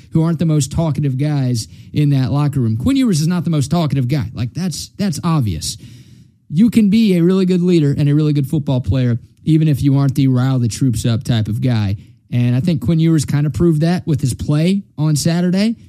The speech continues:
And I think doing something like this, like, that also proves the type of leadership that Quinn Ewers has. And that also goes to the maturity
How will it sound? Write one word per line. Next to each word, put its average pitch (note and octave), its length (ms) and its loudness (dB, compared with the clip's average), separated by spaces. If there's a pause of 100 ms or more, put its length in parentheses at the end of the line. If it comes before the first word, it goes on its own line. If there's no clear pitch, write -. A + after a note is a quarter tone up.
(220)
And C3 260 0
I B2+ 80 0
think D#3+ 220 0
doing E3 240 2
something D3+ 340 0
like C#3 280 0
this, F#3 440 -2 (120)
like, B2 240 -4 (500)
that D3+ 320 0
also D#3+ 400 2
proves C#3+ 480 2
the C#3+ 100 -2
type D3 260 0
of C3 120 -2
leadership C3+ 460 0
that B2 160 -4
Quinn C#3+ 180 0
Ewers B2+ 220 0
has. C#3 220 0
And D#3+ 100 0
that A3 100 -2
also G#3+ 240 -2
goes F#3 260 -4
to G3+ 60 -8
the F#3 80 -4
maturity E3 640 -2